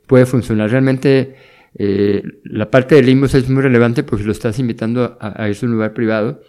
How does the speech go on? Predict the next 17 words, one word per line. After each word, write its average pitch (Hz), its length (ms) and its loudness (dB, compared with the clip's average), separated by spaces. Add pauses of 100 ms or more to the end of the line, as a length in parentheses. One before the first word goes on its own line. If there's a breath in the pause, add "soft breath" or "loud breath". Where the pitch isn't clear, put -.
(460 soft breath)
Y - 80 -2
bueno, 220 180 6
también 175 220 6
puedes 175 240 4
tú 185 160 6
etiquetar 143 540 2
o - 20 2
mencionar 127 380 2
amigos 135 340 0
que 127 60 -2
le 113 80 0
puedan 123 260 0
interesar 117 380 -4
tus - 240 -6
productos, 107 560 -6
tus 113 120 -10
servicios 113 600 -4